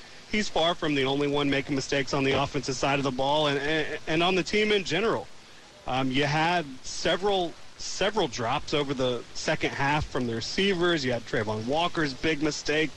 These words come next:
uh, where, you know, he you know, bum rushed Davis Mills and took him down, and obviously that was unacceptable. But,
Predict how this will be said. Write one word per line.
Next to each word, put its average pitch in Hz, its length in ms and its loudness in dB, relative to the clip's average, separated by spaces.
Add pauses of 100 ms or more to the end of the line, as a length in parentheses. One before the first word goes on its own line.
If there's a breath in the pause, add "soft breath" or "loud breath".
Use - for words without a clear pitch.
(460 loud breath)
uh, 135 220 2
where, 127 360 2 (680 loud breath)
you 135 80 -2
know, 120 160 2
he 135 220 0 (540)
you 135 60 0
know, 120 100 0
bum 143 320 2
rushed 127 340 0
Davis 135 380 0
Mills 135 400 2
and 123 120 -4
took 156 160 -2
him 135 120 2
down, 131 400 2
and 123 240 -2
obviously 131 580 0
that 127 160 2
was 127 140 0
unacceptable. 135 800 0
But, 131 240 0